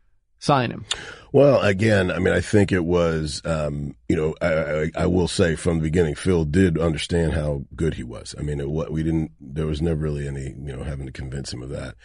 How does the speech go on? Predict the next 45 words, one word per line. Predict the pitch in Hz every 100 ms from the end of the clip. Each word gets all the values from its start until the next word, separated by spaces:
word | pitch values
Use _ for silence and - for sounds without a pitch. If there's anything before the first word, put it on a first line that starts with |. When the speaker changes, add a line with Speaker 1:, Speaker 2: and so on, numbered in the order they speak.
| - - -
Speaker 2:
Also | 98 110 90
would | 76
say | 92 80
that, | 76 73 -
you | 76
know, | 73
you | 71 78
mentioned | 78 73 73 78
Lynn, | 76 73
Lynn | 73 73
Merritt, | 78 73 - -
who, | 76 71 71
um, | 67 67 -
eventually | 67 76 71 69
took | 67 - 71
my | 71
job | 64 71 71
there | 67 69 67
at, | 67 - _ - -
in | - 76
basketball | 82 82 - 80 73
when | 76
I |
moved | 80 76 73
on | 76 69
to | 73
other | 76
stuff. | - 95 87 76 -
Um, | 76 71 69 71 -
Lynn | 80 87 82
was | 71
done | - 76
a | 67
masterful | 73 80 80 76 71
job. | 67 82 80 76 67 -
Probably, | - 117 90 85 82 80 76 73 -
you | 82 80
talk | 87
about | 76 76
my | 80
relationships, | 82 82 85 80 - 80 -
he's | 104 90
the | 69
relationship | 67 67 - - -
king. | - 101